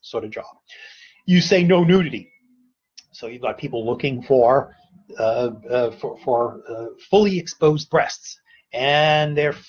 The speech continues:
seeing all kinds of inappropriate content, and they're taking it down because people have reported it.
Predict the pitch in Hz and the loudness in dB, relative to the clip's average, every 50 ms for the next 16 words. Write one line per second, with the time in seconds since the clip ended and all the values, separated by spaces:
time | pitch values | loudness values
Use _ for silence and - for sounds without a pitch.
0 | _ - - - - - 170 160 160 151 135 143 151 - - 143 131 123 139 151 | _ -20 -18 -16 -10 -4 -2 -2 -2 -2 -2 -2 -4 -4 -6 -10 -10 -10 -10 -12
1 | 143 123 123 135 139 143 - 156 143 - 147 139 131 - - 135 131 127 135 135 | -12 -12 -12 -12 -12 -6 -2 -2 -2 0 -2 -6 -6 -6 -6 -6 -6 -6 -8 -8
2 | 131 127 131 127 123 120 - - 135 131 135 127 117 120 123 120 120 120 131 123 | -8 -8 -10 -10 -10 -10 -6 -8 -8 -8 -8 -10 -8 -4 -2 -2 0 0 -2 -2
3 | 120 - - 117 - - - 143 - 135 143 139 139 165 165 - - - 302 294 | -6 -10 -12 -12 -12 -10 -10 -8 -2 0 0 0 0 0 -4 0 2 4 4 4
4 | 185 - - - - | 2 0 -4 -6 -8